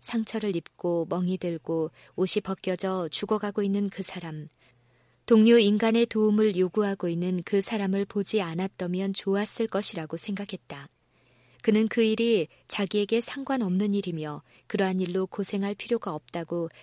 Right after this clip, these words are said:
자기 자신에게 납득시키면서 그 길을 지나쳐버렸다. 율법의 해석자요, 신성한 직무의 봉사자로 주장하면서도 그는 다른 편으로 가버렸다.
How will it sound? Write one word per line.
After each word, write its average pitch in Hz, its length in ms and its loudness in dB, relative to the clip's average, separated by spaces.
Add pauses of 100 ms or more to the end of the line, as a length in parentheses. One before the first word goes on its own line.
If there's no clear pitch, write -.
자기 185 300 -4
자신에게 190 540 0
납득시키면서 165 1080 -4 (380)
그 - 100 0
길을 208 300 2
지나쳐버렸다. 185 1000 -4 (720)
율법의 233 460 4
해석자요, 180 880 -2 (240)
신성한 233 580 0
직무의 202 520 2
봉사자로 196 680 -4
주장하면서도 170 960 -4 (320)
그는 196 260 0
다른 202 300 -2
편으로 202 400 -2
가버렸다. 170 760 -10